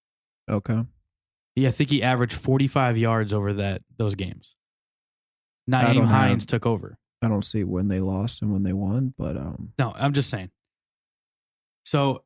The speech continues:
Speaker 2: that's the only thing is I, I am, like I said, I am very still, I should say very nervous about Nyheim Hines because they do seem to like him a lot.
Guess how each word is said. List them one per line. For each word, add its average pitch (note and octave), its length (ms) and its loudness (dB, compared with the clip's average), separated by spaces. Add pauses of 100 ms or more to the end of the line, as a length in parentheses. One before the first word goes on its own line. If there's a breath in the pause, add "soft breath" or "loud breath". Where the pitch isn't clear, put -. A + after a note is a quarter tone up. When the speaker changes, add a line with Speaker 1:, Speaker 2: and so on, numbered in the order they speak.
Speaker 2:
that's D#3+ 240 0
the F#3 80 4
only E3+ 180 4
thing A#2+ 400 -2 (120)
is B2+ 500 0 (100)
I, C3+ 280 2
I C3+ 120 2
am, C#3+ 460 2 (160)
like B2+ 160 0
I C#3+ 40 2
said, A#2 320 -2
I B2+ 140 2
am A#2 120 0
very C3 280 2
still, D3+ 320 -2 (300)
I A2+ 60 -6
should - 220 -4
say D#3+ 160 0
very C3 280 2
nervous C3 380 2
about A2 240 0
Nyheim A#2 340 0
Hines A#2+ 360 0
because A2+ 280 -2
they A#2 120 2
do B2 280 2
seem C3+ 260 0
to B2+ 60 2
like A#2+ 300 0
him B2 100 -2
a B2+ 80 0
lot. G#2+ 320 0